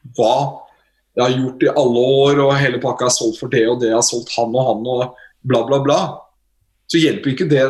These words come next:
deg noen ting. Det er erfaring for min del, men hva er det jeg kan gjøre for deg?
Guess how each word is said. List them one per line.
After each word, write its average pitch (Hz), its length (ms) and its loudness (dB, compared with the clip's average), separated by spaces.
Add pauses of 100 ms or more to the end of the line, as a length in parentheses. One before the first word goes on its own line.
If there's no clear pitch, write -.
deg 123 240 0
noen 127 260 0
ting. 185 260 0
Det 123 80 2
er 151 140 2
erfaring 147 560 2
for 147 100 -4
min 123 220 0
del, 226 220 0 (260)
men 160 220 0 (120)
hva 107 140 0
er 135 80 0
det 156 80 4
jeg - 160 -4
kan 147 160 2
gjøre - 160 0
for 160 160 -2
deg? 180 220 0